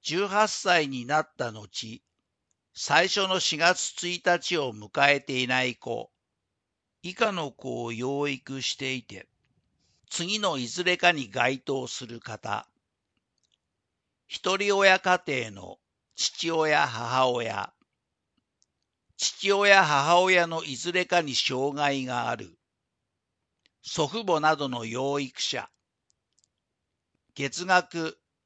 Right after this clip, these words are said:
一万一千三百四十円から四万八千五十円。子一人の時。注意。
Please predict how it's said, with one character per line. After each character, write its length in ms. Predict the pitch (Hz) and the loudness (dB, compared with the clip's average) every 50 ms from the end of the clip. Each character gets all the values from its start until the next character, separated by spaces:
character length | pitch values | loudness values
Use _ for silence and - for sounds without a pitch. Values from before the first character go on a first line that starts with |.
| _ _ _ _ - | _ _ _ _ -16
一 260 | 139 131 - 165 180 | -14 -10 -6 -6 -4
万 260 | 190 196 196 190 180 156 | 0 2 4 4 2 0
一 180 | 139 127 117 110 | -4 -10 -10 -10
千 420 | - - - 185 180 170 151 135 | -8 -6 0 2 2 2 2 -2
三 340 | - - 160 165 175 175 165 | -6 -2 0 0 0 -2 -4
百 280 | 147 139 127 - - 117 | -4 -4 -4 -4 -6 -8
四 340 | 113 117 123 143 160 165 160 | -4 -2 -2 -2 -4 -6 -10
十 360 | 143 143 160 165 160 156 147 | -12 -8 -6 -6 -4 -4 -2
円 260 | 131 120 117 110 98 | -2 -4 -4 -6 -12
か 180 | - - 104 101 | -14 -12 -12 -10
ら 220 | 101 92 101 123 _ _ _ _ _ _ _ _ _ _ | -8 -8 -10 -12 _ _ _ _ _ _ _ _ _ _
四 380 | - 113 139 160 180 185 185 185 | -8 -6 -6 -4 -6 -6 -4 -2
万 220 | 180 175 165 147 | 0 0 0 -2
八 180 | 127 - 131 120 | -6 -6 -6 -6
千 480 | - - - - 160 151 143 131 117 101 | -6 -6 -4 -4 -2 -2 -2 -4 -8 -10
五 200 | 113 117 113 110 | -10 -10 -10 -8
十 380 | 107 123 143 151 143 131 117 | -8 -8 -8 -6 -6 -6 -8
円。 240 | 110 90 90 85 - _ _ _ _ _ _ _ _ _ _ _ _ _ _ _ _ _ _ _ _ _ _ | -10 -12 -14 -20 -20 _ _ _ _ _ _ _ _ _ _ _ _ _ _ _ _ _ _ _ _ _ _
子 300 | - - 180 180 - - | -2 0 0 0 0 -4
一 320 | - - - - - 185 185 | -8 -8 -6 -2 -2 -2 -2
人 140 | 165 151 135 | -2 -6 -8
の 140 | 123 113 | -10 -12
時。 500 | - - 101 92 - - 120 113 110 _ _ _ _ _ _ _ _ _ _ _ _ _ _ _ _ _ _ _ _ _ _ _ _ _ _ _ _ _ _ _ _ _ _ _ _ _ - | -14 -16 -18 -18 -16 -18 -16 -16 -16 _ _ _ _ _ _ _ _ _ _ _ _ _ _ _ _ _ _ _ _ _ _ _ _ _ _ _ _ _ _ _ _ _ _ _ _ _ -10
注 420 | - - - 233 214 202 190 165 135 | -4 -4 -2 0 0 0 0 -2 -2
意。 200 | 110 95 - | -6 -12 -16